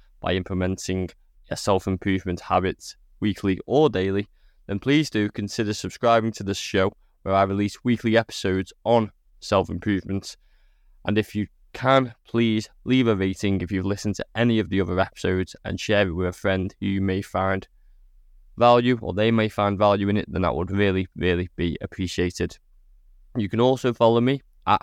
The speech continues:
Harry Evans P T on Instagram and Twitter, where I tweet daily on self-improvement tips to improve your physical, mental, and social health.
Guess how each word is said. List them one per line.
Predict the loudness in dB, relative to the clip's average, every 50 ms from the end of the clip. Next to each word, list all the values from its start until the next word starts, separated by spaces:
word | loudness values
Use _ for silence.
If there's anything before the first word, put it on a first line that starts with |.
| -2 -2
Harry | 0 0 2 2 2
Evans | 2 0 -2 -4 -6 -8
P | -6 -2 -2 -2 -2
T | -2 0 2 2 2 2 -2 _ _ _ _ _ _
on | 0 0 0 0 -2
Instagram | -4 -4 -4 -4 -6 -2 0 0 0 0 -2 -4
and | -8 -10 -10 -10
Twitter, | -4 -2 -2 -2 2 2 2 2 2 0 _ _ _ _ _ _
where | -2 0 2
I | 2 2
tweet | 0 -2 0 0 2 2 2 2
daily | 2 2 4 2 2 0 -2 -2 -4 _ _ _ _ _ _ -6
on | -6 -6 -6 -6 -4
self-improvement | 0 2 2 2 2 -2 -2 -2 -2 -2 0 -2 -6 -6
tips | -4 -4 -4 -4 -4 -10
to | -12 -10 -8
improve | -6 -6 -4 -2 -2 -2 -2
your | -2 0 2 4 4 4 2 0 -2 _ _
physical, | -8 -4 -2 -2 -2 -2 -2 -2 -2 -2 -2 -4 _ _ _
mental, | -2 -2 0 -2 -2 -2 -4 -4 -4 -8 _ _ _ _ _ _ _
and | 0 0 0 0 -2 -4 -8 -12 _ -20
social | -18 -6 -2 -2 -2 -2 0 -2 -2
health. | 0 0 -2 -2 -2 -6 -14 _